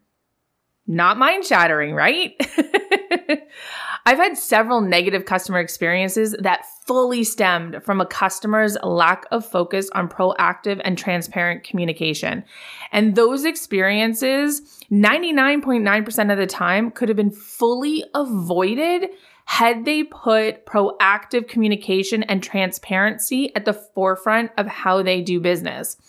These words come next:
Think about it yourself. How many times have you found yourself in a situation where you wish you'd been told something in advance?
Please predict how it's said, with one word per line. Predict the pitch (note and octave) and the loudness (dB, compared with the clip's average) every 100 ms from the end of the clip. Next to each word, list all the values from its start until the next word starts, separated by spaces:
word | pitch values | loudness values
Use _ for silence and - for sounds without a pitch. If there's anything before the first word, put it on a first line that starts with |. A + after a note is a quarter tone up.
| _ - - - - | _ -20 -20 -14 -2
Think | C4 | 0
about | E4+ F4 | 2 2
it | E4+ | 2
yourself. | D4+ D4 D4+ F#3 - | 0 2 4 2 0
How | - | -2
many | B3+ D#4+ | 0 -2
times | D#4+ B3 C4+ C4+ | -4 0 0 0
have | G#3+ | 0
you | A3 | -2
found | G#3+ G3+ B3 | 2 2 2
yourself | A#3+ A3+ G3 | 0 0 -2
in | G3+ | -2
a | G3 | -2
situation | A3+ G#3 G3+ G#3 E4+ E4+ F#3+ G3 F#3+ - - - | -2 -2 0 0 0 0 0 0 -4 -10 -20 -2
where | A#3 | 2
you | C#4 C#4+ | 2 2
wish | C4 D#4 | 2 0
you'd | E4+ | -2
been | F#4 F#4 | -2 -2
told | - A#3 B3 C#4 A#3 | -2 0 2 2 0
something | A#3 A3+ A#3 A3+ | -2 0 0 0
in | |
advance? | G#3 F3 F#3 E4 A3 - - | 0 0 -2 0 -2 -4 -12